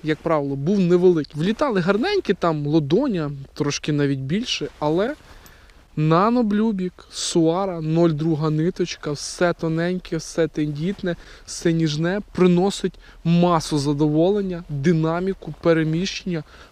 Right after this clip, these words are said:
ну і справжній морозний зимовий антуражний спінінг. Нічого більш не буду коментувати, але скажу одне, що приманочкою дня сьогодні став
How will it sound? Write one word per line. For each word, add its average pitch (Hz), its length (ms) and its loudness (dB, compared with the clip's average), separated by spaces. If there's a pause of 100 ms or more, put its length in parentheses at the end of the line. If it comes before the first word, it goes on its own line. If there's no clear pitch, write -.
ну 196 120 4
і 160 140 0 (140)
справжній 196 720 0 (120)
морозний 180 600 6 (100)
зимовий 160 600 2
антуражний 143 560 -2
спінінг. 127 380 -6 (760)
Нічого 185 400 4
більш 170 300 0
не 175 60 2
буду 165 240 0
коментувати, 170 840 -2
але 170 220 2
скажу 165 320 -2
одне, 143 280 -2
що 151 320 -2 (100)
приманочкою 170 800 -2
дня 175 320 -4
сьогодні 156 500 -2
став 233 360 -6